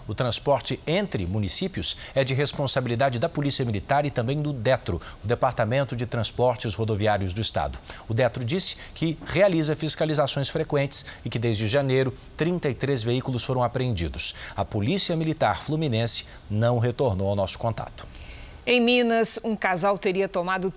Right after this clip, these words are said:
Speaker 2: três doses de vacinas contra a covid dezenove e tem multa pesada, Edu.
Speaker 1: Bom, se a denúncia for confirmada, marido e mulher podem ter que pagar isso, ó,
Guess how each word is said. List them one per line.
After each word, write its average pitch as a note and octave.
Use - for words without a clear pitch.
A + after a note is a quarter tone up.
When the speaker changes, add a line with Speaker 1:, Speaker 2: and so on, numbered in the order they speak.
Speaker 2:
três C4
doses G3
de A#3
vacinas G3+
contra A3+
a G#3
covid E3+
dezenove E3
e A#3
tem G#3
multa A3+
pesada, F3
Edu. D#3
Speaker 1:
Bom, G#2
se E3+
a C#3+
denúncia A#2+
for G#2+
confirmada, A#2
marido C#3
e F#3
mulher C#3
podem D3+
ter D#3+
que -
pagar C3+
isso, D#3
ó, D#2+